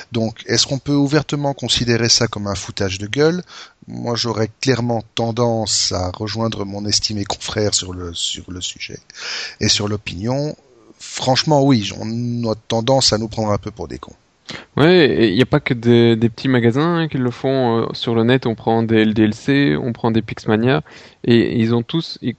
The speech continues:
Speaker 2: ils montrent tous ça comme étant une, euh,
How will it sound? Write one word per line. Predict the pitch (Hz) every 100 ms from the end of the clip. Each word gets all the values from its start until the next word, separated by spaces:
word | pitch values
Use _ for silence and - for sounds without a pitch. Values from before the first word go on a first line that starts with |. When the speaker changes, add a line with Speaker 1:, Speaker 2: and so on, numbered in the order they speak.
| _ -
Speaker 2:
ils | 113
montrent | 139 147 -
tous | - 160
ça | - - 156
comme | 131
étant | 117 - 131 131 127 110
une, | 110 113
euh, | 113 110 110